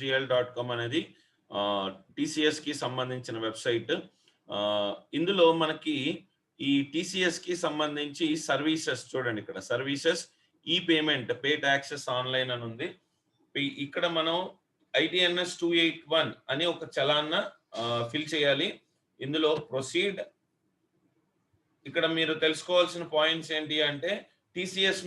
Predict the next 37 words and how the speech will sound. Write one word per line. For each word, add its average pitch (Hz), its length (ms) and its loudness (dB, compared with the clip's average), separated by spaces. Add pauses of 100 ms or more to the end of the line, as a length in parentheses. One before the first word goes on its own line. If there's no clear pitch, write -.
మీరు 165 140 2
కలెక్ట్ 156 340 0
చేశారు, 156 340 2
ఇప్పటివరకు 147 420 -2 (100)
బానే 139 300 2
ఉంది, 151 200 -4 (420)
కానీ 135 300 2 (200)
కలెక్ట్ 175 300 2
చేసిన 185 260 -2 (180)
అమౌంట్ 156 400 -2 (220)
ఎవరి 175 180 6
దగ్గర 175 340 0
నుంచి 160 240 -14
కలెక్ట్ 143 280 -4
చేశారు 139 420 0 (220)
అన్నప్పుడు 143 320 -6
మీ 151 160 -6 (120)
పార్టీస్ 147 460 -2 (100)
ని 143 100 0 (640)
రెండు 202 220 2
రకాలుగా 165 500 2
డివైడ్ 156 300 2
చేసుకోవాలండి. 123 680 0
ఒకటి 165 300 -4
కంపెనీ, 165 360 2 (520)
రెండోది 160 340 4 (100)
నాన్ 143 180 4 (100)
కంపెనీ. 110 300 -2 (120)
కంపెనీ 156 380 0
అనగానే 165 380 2 (100)
పబ్లిక్ 151 320 -2
లిమిటెడ్, 156 340 -2
ప్రైవేట్ 147 360 -2
లిమిటెడ్ 143 420 -4
ఇలా 143 180 0
ఉంటాయి 135 240 -8
కదండి, 135 320 -4